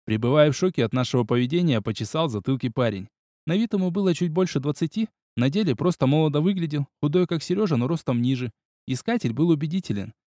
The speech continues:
И я бы мог испугаться, но три крупных контейнера, возможно, с твёрдой валютой, заставляли позабыть об опасности.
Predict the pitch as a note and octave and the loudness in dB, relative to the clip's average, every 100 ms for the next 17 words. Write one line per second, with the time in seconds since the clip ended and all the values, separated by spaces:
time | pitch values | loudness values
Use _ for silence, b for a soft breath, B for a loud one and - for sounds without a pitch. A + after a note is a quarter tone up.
0 | - D3+ G3+ G3+ G#3 G3+ F#3+ F#3+ G3 A3 | -4 2 2 4 2 2 -2 -2 -2 -4
1 | - F#3 - C#3 F3 A3 - F3 D3+ - | -2 -4 0 -2 0 -2 -2 0 0 0
2 | C#3 C#3 F#3+ E3+ B2+ B2 C3 E3 C#3 C3 | -2 -2 0 0 0 0 0 0 0 -2
3 | - D#3+ C#3+ C#3+ D#3+ G#3 F#3+ F3 _ _ | 0 -2 0 0 0 -2 -4 -4 _ _
4 | _ G#2 C#3+ - F#3+ G3+ G3 F#3 F3+ G#3+ | _ -2 -2 0 0 2 0 2 2 0
5 | E3+ A2+ A#2 C3+ - G#2 - | 0 0 0 -2 -2 -10 -12